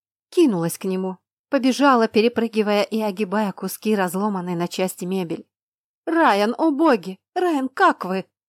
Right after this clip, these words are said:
Сердце замерло. «Вы... вы ранены?» Потому что с ним явно было не всё в порядке. Он выглядел бледным и порядком осунувшимся. А ведь полчаса назад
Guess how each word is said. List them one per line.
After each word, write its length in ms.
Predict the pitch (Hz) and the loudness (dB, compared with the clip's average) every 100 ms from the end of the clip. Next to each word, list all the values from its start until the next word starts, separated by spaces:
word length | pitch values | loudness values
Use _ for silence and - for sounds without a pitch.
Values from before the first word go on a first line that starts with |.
| _ _ _ | _ _ _
Сердце 540 | - 254 226 - 202 | -6 -4 -4 -6 -8
замерло. 520 | 175 175 160 170 185 _ _ _ _ | -8 -8 -8 -10 -18 _ _ _ _
«Вы... 440 | - 285 302 302 294 _ _ - | 0 4 4 4 0 _ _ -4
вы 320 | 233 240 285 | -2 4 4
ранены?» 640 | 277 311 359 381 320 233 202 _ _ _ _ _ _ _ _ _ | 4 2 0 0 0 0 -4 _ _ _ _ _ _ _ _ _
Потому 320 | 185 185 196 | -8 -4 -2
что 200 | 247 - | -2 -4
с 120 | 214 - | -6 -2
ним 140 | 190 | -4
явно 500 | 165 214 277 254 226 | -2 0 0 0 -2
было 400 | 156 196 247 254 | -2 -2 -2 -2
не 160 | 208 165 | -4 -6
всё 280 | - 185 | -8 -10
в 100 | 185 | -10
порядке. 680 | - 190 185 151 147 _ - _ _ _ _ _ _ _ _ | -8 -8 -6 -8 -10 _ -20 _ _ _ _ _ _ _ _
Он 280 | - 254 294 | -2 2 2
выглядел 540 | 233 269 247 214 208 180 | 4 4 4 2 0 -2
бледным 540 | 180 208 247 226 226 | -2 0 0 0 -4
и 180 | - 185 | -2 -6
порядком 600 | - 170 175 185 - 170 | -2 -2 -2 -6 -6 -6
осунувшимся. 1120 | - 160 - 214 226 175 - - 151 - - 214 _ _ _ _ _ _ | -6 -8 -6 -4 -2 -4 -6 -10 -12 -14 -16 -16 _ _ _ _ _ _
А 140 | 143 | -6
ведь 220 | 175 240 | -2 -4
полчаса 540 | - 190 - 180 - 165 | -2 -4 -4 -10 -6 -4
назад 440 | 156 143 156 220 | -4 -6 -6 -6